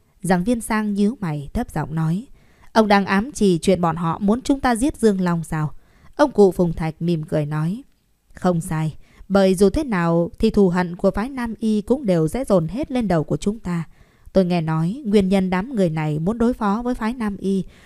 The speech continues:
chủ yếu chính là vì muốn cướp mấy đơn thuốc độc nhất trong tay của Lâm Thần Y. Tôi chỉ lo bọn họ muốn chúng ta và phái Nam Y trở mặt với nhau thì bọn họ sẽ được ngồi giữa hưởng lợi." Giảng viên Sang nói.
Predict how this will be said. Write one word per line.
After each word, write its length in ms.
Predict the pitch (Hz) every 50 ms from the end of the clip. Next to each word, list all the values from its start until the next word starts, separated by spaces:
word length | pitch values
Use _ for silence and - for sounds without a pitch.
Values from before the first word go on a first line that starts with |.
| - -
chủ 120 | - 220 208
yếu 220 | 214 220 254 302
chính 240 | - - 277 302 349
là 160 | 302 220 185
vì 340 | 165 175 175 170 165 165 160
muốn 220 | - 196 226 262
cướp 300 | - - 285 311 311 -
mấy 120 | 226 226 247
đơn 220 | 226 226 208 190
thuốc 260 | - 233 277 - -
độc 200 | 170 160 143 -
nhất 220 | 165 175 214 269 - - _ -
trong 160 | 185 170 170
tay 280 | - 170 170 165 160
của 200 | 156 - 175 160
Lâm 200 | 156 170 196 196
Thần 200 | 175 175 143 139
Y. 280 | 147 - - 156 156 151 - - _ _ _ _ _ _ _ _ _ _
Tôi 120 | 214 208
chỉ 200 | - - 175 160
lo 320 | 151 156 175 185 190 185 - - - - - - -
bọn 140 | 208 208 190
họ 220 | 196 196 185 -
muốn 260 | 208 202 220 247 285
chúng 200 | - 320 302 294
ta 180 | - 285 269 254
và 100 | 214 175
phái 220 | - - 196 247
Nam 220 | 285 262 247 240 -
Y 200 | - 247 240 240
trở 160 | 220 - 180 160
mặt 200 | 160 156 147 -
với 160 | - 196 240
nhau 280 | 247 208 185 185 185 - - - - _ _ _ -
thì 120 | - 214 202
bọn 180 | 190 185 180
họ 260 | 165 165 170 165 165 - - - - _
sẽ 180 | - - 330 320
được 240 | 240 226 196 170 185
ngồi 260 | 180 175 185 180 170
giữa 300 | 160 185 202 - 339 302 -
hưởng 180 | - 175 156 165
lợi." 240 | 165 143 143 151 - _ - _ _ _ _ _ _ _
Giảng 240 | 175 180 170 160 156
viên 160 | 175 170 160
Sang 300 | - - 165 156 151 151
nói. 320 | 147 151 151 156 190 320